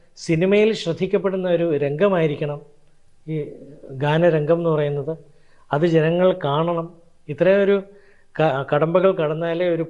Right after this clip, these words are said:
പാട്ട് പുറത്തിറങ്ങുമ്പോൾ ആൾക്കാർ ശ്രദ്ധിക്കൂ എന്നുള്ളതാണ്.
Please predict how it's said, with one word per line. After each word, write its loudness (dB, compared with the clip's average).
പാട്ട് 0
പുറത്തിറങ്ങുമ്പോൾ -4
ആൾക്കാർ -8
ശ്രദ്ധിക്കൂ -8
എന്നുള്ളതാണ്. -10